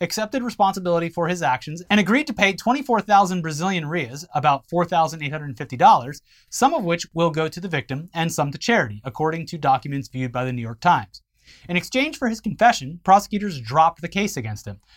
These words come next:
According to his lawyer and another person familiar with the case, with today's decision, he is no longer a defendant in Brazil. "A clean record," said Johnny Mar Vasconcelos, Mister Santos's lawyer in Brazil.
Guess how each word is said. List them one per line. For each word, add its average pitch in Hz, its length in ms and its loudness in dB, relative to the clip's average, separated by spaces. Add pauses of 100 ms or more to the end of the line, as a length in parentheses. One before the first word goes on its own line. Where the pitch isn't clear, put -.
According 240 380 2
to 202 100 -2
his 151 140 -4
lawyer 185 380 2
and 160 140 -2
another 202 220 -2
person 143 320 -6
familiar 196 400 -2
with 151 100 -4
the 117 80 -10
case, 127 360 -8 (280)
with 190 140 0
today's 269 280 0
decision, 160 460 -4 (180)
he 202 140 2
is 160 160 0
no 151 240 2
longer 185 360 2
a 175 60 -2
defendant 139 400 -4
in 135 140 -4
Brazil. 143 420 0 (260)
"A 135 100 -6
clean 233 500 2
record," 208 300 2 (180)
said 196 340 2
Johnny 202 260 4
Mar 170 340 4
Vasconcelos, 165 880 4
Mister 160 260 -4
Santos's 160 540 -4
lawyer 131 300 -2
in 123 160 -8
Brazil. 139 440 4